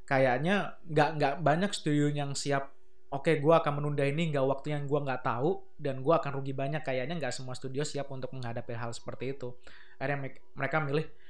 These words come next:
"Ya udahlah, daripada nggak dapat duit sama sekali, mending gua lempar aja ke streaming service."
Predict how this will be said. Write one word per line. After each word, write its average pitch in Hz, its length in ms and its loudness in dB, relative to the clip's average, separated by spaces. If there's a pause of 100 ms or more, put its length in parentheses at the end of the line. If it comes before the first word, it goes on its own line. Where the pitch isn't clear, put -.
(120)
"Ya - 80 -6
udahlah, 143 320 2 (120)
daripada 123 840 -4
nggak 131 240 -2
dapat 131 160 -4
duit 131 160 -2
sama 123 160 -4
sekali, 135 240 -2
mending 147 240 -2
gua 127 160 0
lempar 117 240 -2
aja 143 120 -4
ke 147 120 -4
streaming 123 320 -6
service." - 560 -6